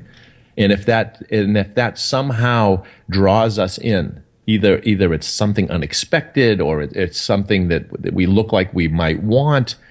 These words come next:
then we'll start it, we'll investigate it. But if we don't, if nothing grabs us like that, we are much, much too busy to be stopping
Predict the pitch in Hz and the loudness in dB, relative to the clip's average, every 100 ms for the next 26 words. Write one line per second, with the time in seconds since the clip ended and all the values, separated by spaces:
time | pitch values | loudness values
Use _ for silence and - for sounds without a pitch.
0 | - _ _ _ _ - 110 160 170 151 | -20 _ _ _ _ -2 2 2 0 -2
1 | 139 - 139 143 147 - 110 127 123 143 | -4 -4 -4 -4 -6 -6 -4 -2 -2 -4
2 | - 107 92 71 52 _ _ _ _ _ | -4 -4 -2 -4 -10 _ _ _ _ _
3 | - 107 113 113 127 190 220 151 175 180 | -8 -2 0 0 2 4 4 4 2 2
4 | 92 95 117 160 190 202 165 101 104 123 | -2 -4 -2 -2 -2 0 0 0 0 0
5 | 135 139 117 80 - 78 62 - 67 57 | -2 -4 -4 -4 -4 -4 -4 -4 -4 -4
6 | - _ _ _ 131 175 220 127 95 101 | -8 _ _ _ 2 4 4 2 0 0
7 | 120 170 220 208 - 151 147 - - - | 0 0 0 -2 0 2 2 -2 -2 2
8 | 110 90 110 98 76 - - _ _ _ | 4 4 2 2 -2 -6 -18 _ _ _
9 | _ _ _ _ _ _ _ _ - 123 | _ _ _ _ _ _ _ _ -2 2
10 | 113 98 - - 127 151 - 78 69 | 2 2 -2 -2 0 -2 -2 -6 -6